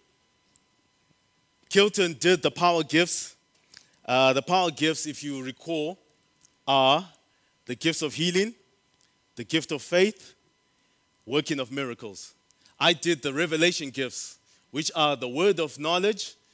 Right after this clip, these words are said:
the word of wisdom, and discernment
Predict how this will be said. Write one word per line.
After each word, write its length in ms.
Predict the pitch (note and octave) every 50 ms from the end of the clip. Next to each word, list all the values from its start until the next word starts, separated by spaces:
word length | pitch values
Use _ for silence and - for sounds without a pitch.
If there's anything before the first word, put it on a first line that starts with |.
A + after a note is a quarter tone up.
| _ _ _ _ _ _
the 120 | - C3 C3
word 260 | C3+ D#3+ F3 E3+ D3+
of 160 | D3 C3 -
wisdom, 520 | C#3+ F3 G3+ F#3+ D3 D3 F#3+ G#3 A3 G#3+ _ _ _ _ _ _ _ _ _ -
and 340 | B2 C3+ C3+ C#3 A#2+ - - -
discernment 680 | - B2+ A#2+ - - E3 E3 E3 D#3+ D#3+ D#3+ D#3+ -